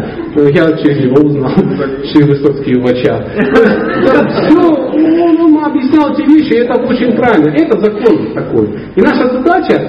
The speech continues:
э, жить такой жизнью, чтобы мы все время об этом думали. Так построить свою жизнь, чтобы, э, Бог занимал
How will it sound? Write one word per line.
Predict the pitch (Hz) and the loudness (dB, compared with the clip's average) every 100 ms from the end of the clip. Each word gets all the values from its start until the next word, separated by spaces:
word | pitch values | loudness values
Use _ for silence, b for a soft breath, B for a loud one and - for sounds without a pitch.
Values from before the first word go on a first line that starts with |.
| - | -8
э, | 160 165 165 165 | -4 -2 0 0
жить | 170 277 311 - - | 0 0 0 0 -2
такой | 214 269 254 | 0 0 2
жизнью, | 285 320 - | 2 4 2
чтобы | - 302 | 2 2
мы | |
все | 302 320 | 2 2
время | 311 247 | 2 2
об | 196 | 0
этом | 175 143 135 | -2 -4 -4
думали. | 131 110 107 110 | -2 0 0 -2
Так | 247 247 | -2 0
построить | 233 214 233 214 | 0 0 2 2
свою | 214 247 247 | 0 0 0
жизнь, | 294 - - | -2 -4 -2
чтобы, | 196 190 208 | 0 0 0
э, | 208 196 - - 165 | 0 0 -4 -8 -2
Бог | 302 254 | 2 4
занимал | 220 226 240 277 269 | 4 2 0 -4 -4